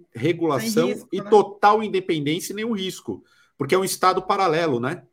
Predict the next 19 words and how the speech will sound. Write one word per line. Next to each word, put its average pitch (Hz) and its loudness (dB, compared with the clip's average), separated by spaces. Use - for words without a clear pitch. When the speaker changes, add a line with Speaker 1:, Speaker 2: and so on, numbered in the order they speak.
Speaker 1:
É 131 -4
como 175 -4
se 175 -14
fosse 185 -4
assim, 156 -8
não 143 -4
há, 151 0
nós 131 -2
temos 165 -2
o 160 -6
total 156 2
lastro. 147 2
Não, 139 -2
é, 151 -8
cara, 135 -2
não 131 -12
é 123 -10
assim. 90 -18
Infelizmente, 131 -10